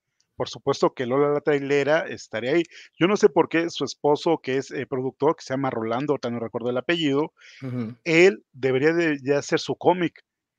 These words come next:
Speaker 1: y sería un cañonazo para las nuevas generaciones. ¿Te
Speaker 2: Sí, como
Speaker 1: imaginas?
Speaker 2: que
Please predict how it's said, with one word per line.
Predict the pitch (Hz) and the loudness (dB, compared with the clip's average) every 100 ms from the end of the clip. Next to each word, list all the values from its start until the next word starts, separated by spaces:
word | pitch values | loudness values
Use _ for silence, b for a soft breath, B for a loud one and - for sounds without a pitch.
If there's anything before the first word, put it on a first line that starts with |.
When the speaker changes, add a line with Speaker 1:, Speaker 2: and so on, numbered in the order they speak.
| _ | _
Speaker 1:
y | - | -10
sería | - 127 165 | -2 0 2
un | |
cañonazo | - 165 143 131 131 - - | 2 0 0 -2 -2 0 -2
para | 123 110 | -2 -2
las | 110 | -2
nuevas | 123 127 | -2 -4
generaciones. | - 104 95 - 156 131 - | -4 -10 -8 -2 -2 -2 -8
¿Te | - | -14
Speaker 2:
Sí, | - 170 175 | -4 0 0
como | 170 175 | 2 4
Speaker 1:
imaginas? | 160 175 147 | 4 4 2
Speaker 2:
que | 143 135 123 117 | 2 -2 -4 -8